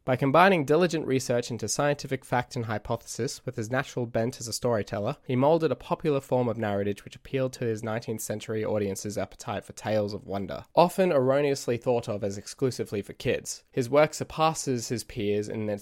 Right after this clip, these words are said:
appeal to adult readers as well, and in terms of credibility of detail, atmosphere, and subtlety of characterization. Unfortunately, Verne has not always been served well by translators, and in the full extent of his remarkable accomplishment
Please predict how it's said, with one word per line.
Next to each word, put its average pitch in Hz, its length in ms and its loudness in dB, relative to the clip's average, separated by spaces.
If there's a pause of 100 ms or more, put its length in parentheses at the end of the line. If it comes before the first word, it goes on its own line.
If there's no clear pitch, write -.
appeal 131 380 -2
to 113 140 -4
adult 113 300 0
readers 104 320 -4
as 98 140 -8
well, 85 300 -6 (260)
and 120 80 -2
in 117 60 -2
terms 156 260 -2
of 127 100 -6
credibility 113 640 0
of 104 140 -4
detail, 139 520 0
atmosphere, 120 500 -4
and 104 140 -6
subtlety 131 400 -2
of 104 100 -4
characterization. 101 880 -6 (120)
Unfortunately, 107 720 -2
Verne 147 220 8
has 131 140 0
not 143 140 4
always 139 340 4
been 110 160 -2
served 110 360 -2
well 98 160 -2
by 95 120 -4
translators, 101 680 -6 (120)
and 123 80 0
in 123 100 2
the 127 80 2
full 170 240 2
extent 127 400 0
of 104 60 -8
his 107 120 -6
remarkable 123 520 -2
accomplishment 110 720 -6